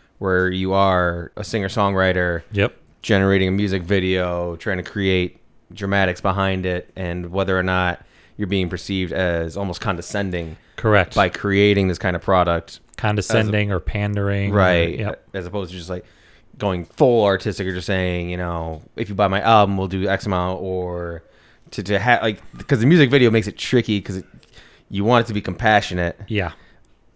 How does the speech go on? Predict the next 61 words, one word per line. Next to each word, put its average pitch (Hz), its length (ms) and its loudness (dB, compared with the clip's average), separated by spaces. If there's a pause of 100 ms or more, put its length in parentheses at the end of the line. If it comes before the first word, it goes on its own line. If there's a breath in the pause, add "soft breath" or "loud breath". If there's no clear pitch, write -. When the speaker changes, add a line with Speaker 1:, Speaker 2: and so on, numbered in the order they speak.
Speaker 1:
But 98 280 2
you, 98 240 -2
you 104 180 -2
know, 98 100 2
you, 98 160 0
you 110 140 -6
still 120 160 4
want 104 140 2
it - 20 -6
to 104 80 -6
be 92 400 -2 (260)
entertaining 123 440 0
to 98 60 0
have 113 220 6
on 117 180 2
your 95 100 -2
television. 104 540 4
It's, 87 80 0
Speaker 2:
Yes, 107 180 6
Speaker 1:
it's - 260 -4
to 147 60 -8
Speaker 2:
yes. 131 40 0 (140)
Speaker 1:
have 117 80 6
it 113 80 2
on 131 280 6
the 113 60 0
B 110 140 0
B 107 100 0
C. 101 600 2 (340 soft breath)
Speaker 2:
Yep. 127 240 2
Speaker 1:
It 104 80 -2
needs 110 220 0
to 113 100 -2
be 113 200 2
an 104 60 2
entertaining 104 460 0
thing, 110 400 4
but 95 100 0
also 95 360 0
dramatic. 113 840 2 (340 soft breath)
And 101 100 -4
you 113 80 0
wanna 190 200 6
put 214 160 4
across 175 280 4
the 139 80 -2
message 180 360 2
of 127 480 -14 (180)
Speaker 2:
Yeah. 143 220 4 (760)
Speaker 1:
be 185 140 -4
Speaker 2:
No. 185 80 4
Speaker 1:
a - 20 0
helpful 175 260 -2
person 202 320 0
in 131 100 2
the 127 60 0
world, 156 340 4
of 104 40 -2
Speaker 2:
One 117 120 6
hundred 117 80 4
percent. 240 180 2